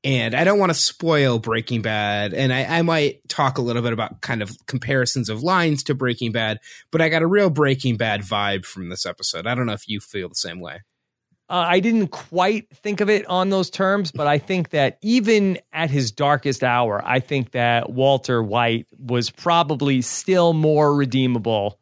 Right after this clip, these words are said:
Speaker 2: than Frank and Claire Underwood.
Speaker 1: Oh, wow. All right. Interesting.
Speaker 2: I don't know if there's any positive trait where I think that Walter White still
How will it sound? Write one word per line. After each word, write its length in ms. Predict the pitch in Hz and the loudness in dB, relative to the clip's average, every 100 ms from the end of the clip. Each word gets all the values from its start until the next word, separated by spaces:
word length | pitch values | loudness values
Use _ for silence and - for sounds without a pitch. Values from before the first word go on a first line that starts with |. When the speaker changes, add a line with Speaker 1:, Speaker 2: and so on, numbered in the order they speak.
| _ 127 | _ -4
Speaker 2:
than 480 | 127 117 110 107 - - | -2 0 0 -4 -10 -16
Frank 480 | - 156 131 123 | -2 0 0 -2
and 140 | - 131 | -4 -4
Claire 280 | 135 117 107 | 0 0 0
Underwood. 400 | 104 101 - - _ _ _ _ | -2 -4 -8 -12 _ _ _ _
Speaker 1:
Oh, 180 | 170 240 | 2 4
wow. 320 | 127 175 110 - _ - - | 4 2 0 -4 _ -20 -4
All 100 | 143 | 2
right. 260 | 214 175 - - - _ _ - _ _ | 2 2 -2 -12 -20 _ _ -20 _ _
Interesting. 520 | 151 151 135 - 95 104 | -4 -2 -6 -4 -8 -4
Speaker 2:
I 140 | 160 | -2
don't 220 | 226 220 185 | 0 0 2
know 240 | 190 180 | 4 4
if 160 | 160 135 | 2 2
there's 240 | 156 127 - | 2 2 -6
any 560 | 156 160 170 156 143 - _ _ _ | -4 -2 0 0 0 -4 _ _ _
positive 640 | - 151 143 127 131 110 | 0 2 2 2 -2 -2
trait 400 | - 135 110 104 - | -4 -2 0 -2 -4
where 560 | 135 135 127 123 123 _ _ _ | 0 4 4 4 2 _ _ _
I 140 | - 156 | -6 -4
think 280 | - 170 - | 0 -2 0
that 320 | 139 139 - | 2 2 0
Walter 440 | 156 165 156 156 | 2 2 2 0
White 440 | 135 135 131 123 _ | 2 2 2 -2 _
still 880 | - - - 220 185 170 160 151 | -14 -10 0 2 4 4 4 0